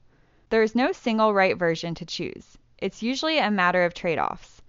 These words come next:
The very simplest version of the task is usually not very representative of the task as a whole. The more representative of the simple version can be, the better,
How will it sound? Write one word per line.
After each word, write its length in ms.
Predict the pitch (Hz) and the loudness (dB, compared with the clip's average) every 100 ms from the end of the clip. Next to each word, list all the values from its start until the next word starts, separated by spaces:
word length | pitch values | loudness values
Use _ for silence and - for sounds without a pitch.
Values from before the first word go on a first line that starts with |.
| _ _ _ | _ _ _
The 120 | 233 | -2
very 300 | 196 196 202 | 4 4 4
simplest 500 | 330 262 254 233 233 | 0 -2 0 -2 -2
version 480 | 202 190 175 185 175 | -2 0 0 0 -2
of 180 | - 170 | -2 -4
the 80 | 185 | -4
task 400 | 208 170 165 - | 0 2 0 -4
is 180 | 180 185 | -8 -6
usually 400 | 202 226 233 226 | -6 -4 -2 0
not 220 | 185 - | 0 0
very 260 | 180 175 | 0 0
representative 800 | 170 170 - 165 165 156 151 151 | 2 -2 -2 -4 -4 -2 -2 -2
of 160 | - 147 | -4 -6
the 80 | 147 | -6
task 320 | 165 151 - | -4 -6 -6
as 120 | 156 | -10
a 40 | 160 | -4
whole. 320 | 160 - 180 _ _ _ - | -4 -4 -12 _ _ _ 0
The 100 | 196 | 2
more 300 | 185 247 277 | 2 2 4
representative 800 | 196 190 170 175 165 165 - - _ _ 175 | 2 0 -4 -2 2 2 2 -6 _ _ 0
of 180 | 165 | 0
the 120 | 165 165 | -2 -6
simple 360 | 180 165 175 | -6 -4 -4
version 460 | 165 160 156 160 165 | -2 -4 -4 -6 -6
can 180 | 180 170 | -6 -6
be, 300 | 156 151 151 | -4 -6 -6
the 160 | 160 | -4
better, 480 | 151 165 147 143 | 2 2 2 -2